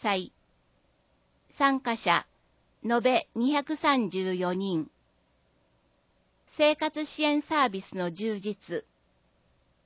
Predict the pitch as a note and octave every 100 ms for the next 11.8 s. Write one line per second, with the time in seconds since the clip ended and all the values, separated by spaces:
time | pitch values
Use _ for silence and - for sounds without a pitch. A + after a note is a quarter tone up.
0 | _ _ _ _ A3 C4 - C4+ - A#3
1 | F3+ F#3 - - A3+ D#4+ D4+ D4+ C#4+ C#4
2 | - C#4 C4+ - B3 F#3 F3+ E3 - _
3 | _ _ _ _ _ _ _ _ _ _
4 | _ _ - A#3 - - D4+ D4+ D4+ C4+
5 | D4 A#3+ F#3+ F#3 F3 - _ - B3 D4
6 | D4 D4+ D#4 D4 _ G3 F#3+ F#3 F3+ F3+
7 | F#3 D#3+ - _ _ _ _ _ _ _
8 | D4 - B3 G3+ G3+ A3+ B3 A#3+ B3 A#3
9 | A3 G3+ F#3+ - _ _ C#4 A3+ F#3+ -
10 | E3+ E3+ - _ _ _ _ _ F#3+ A3+
11 | D4+ E4 C4+ G#3+ - F3+ F3+